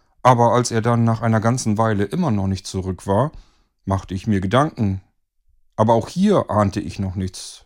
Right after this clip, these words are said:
Ich vermutete einfach, dass er sich vielleicht irgendwo anders hingesetzt hatte. Nur waren seine ganzen Sachen noch dort, dort, wo er gesessen hat.“ „Welche Sachen denn?“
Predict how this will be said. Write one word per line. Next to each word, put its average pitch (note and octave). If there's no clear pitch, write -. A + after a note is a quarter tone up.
Ich -
vermutete A#2+
einfach, B2+
dass A2+
er A#2
sich A2+
vielleicht A2+
irgendwo C#3+
anders C#3
hingesetzt F2+
hatte. F2+
Nur A2
waren A2+
seine G#2+
ganzen G#2
Sachen A2+
noch F#2+
dort, F#2
dort, G2+
wo G#2+
er G#2
gesessen A#2
hat.“ F#2+
„Welche G#2
Sachen F#2
denn?“ F#2+